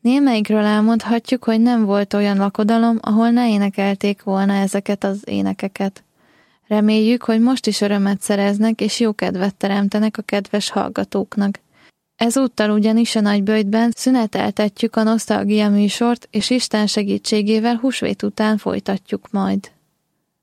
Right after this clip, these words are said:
Február huszonnyolcadikán pénteken tizenhat óra harmincöt perctől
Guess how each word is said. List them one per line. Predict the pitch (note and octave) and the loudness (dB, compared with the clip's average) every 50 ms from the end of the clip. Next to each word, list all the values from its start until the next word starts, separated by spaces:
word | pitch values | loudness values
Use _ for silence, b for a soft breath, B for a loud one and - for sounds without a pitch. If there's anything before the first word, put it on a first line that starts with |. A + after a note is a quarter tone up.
| _ _ _ _ _ _ _ _ _ _ _ _ _ _ _ _ _ _ _ _ _ _ _ _ _ _ _ _ _ | _ _ _ _ _ _ _ _ _ _ _ _ _ _ _ _ _ _ _ _ _ _ _ _ _ _ _ _ _
Február | - B3 C4 C4 C4 A#3+ A3 G#3 G#3 G3+ | -4 -2 0 0 2 2 2 2 2 2
huszonnyolcadikán | G#3 B3 A#3 - - G#3 G#3 G3+ G3+ - G3+ G3+ - - G3 G#3 G3+ - - A3 A3 G#3+ | 2 0 0 0 0 0 0 0 0 0 -2 -2 -2 -2 -2 -2 -2 -2 0 0 0 0
pénteken | G#3 G3+ G3+ G3 G3 - G3+ - A3+ A3+ A3+ | 0 0 0 0 0 0 -2 -2 0 0 0
tizenhat | A#3 C4 B3 - A3+ G#3+ G3 G#3 G#3 G3 - | 0 0 0 0 0 0 2 0 0 0 0
óra | G#3 G#3 G#3 G#3+ | 0 2 2 2
harmincöt | G#3+ A3 G#3+ G#3 G3+ G3+ G3 G3 - F3 - | 2 2 2 2 2 0 0 -2 -4 -6 -8
perctől | _ - F#3+ G3 G3 - - - A#3 A#3 A#3 | _ -4 -4 -4 -4 -4 -4 -2 -2 -2 -2